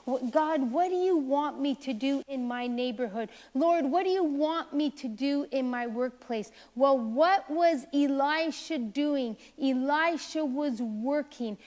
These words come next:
When you are found being busy about God's business, he's going to make it clear to you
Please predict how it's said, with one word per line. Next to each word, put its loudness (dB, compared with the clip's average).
When 2
you 0
are 0
found -2
being 0
busy -2
about -2
God's -2
business, -6
he's -4
going -2
to -6
make -2
it -10
clear -4
to -10
you -6